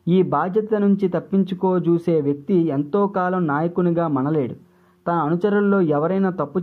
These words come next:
చేసినప్పుడు లేదా బాధ్యతల్ని సరిగ్గా నిర్వర్తించలేకపోయినప్పుడు దాన్ని తన వైఫల్యంగా నాయకుడు భావించాలి. నెంబర్ లెవెన్, సహకారం.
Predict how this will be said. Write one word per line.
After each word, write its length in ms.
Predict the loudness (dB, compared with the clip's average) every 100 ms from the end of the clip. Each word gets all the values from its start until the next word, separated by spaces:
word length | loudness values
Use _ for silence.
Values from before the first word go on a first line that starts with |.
| -2
చేసినప్పుడు 500 | 0 0 -2 -2 0
లేదా 320 | 0 0 -2
బాధ్యతల్ని 640 | -2 -2 -2 -2 0 0
సరిగ్గా 340 | 0 -2 -2 -2
నిర్వర్తించలేకపోయినప్పుడు 1400 | -2 -2 -2 -2 0 0 0 -2 -2 0 -2 -4 -4
దాన్ని 280 | -2 -2 -2
తన 180 | -2 -4
వైఫల్యంగా 680 | -2 -2 -2 0 0 0 0
నాయకుడు 400 | -2 -2 -2 -2
భావించాలి. 600 | -2 -2 -2 -4 -8 -12 _ _ _ _ _ _ _ _ -4
నెంబర్ 280 | -2 -2
లెవెన్, 380 | -2 -2 -2 -6 -10 -20 _ _ _
సహకారం. 520 | -4 -4 -2 -4 -6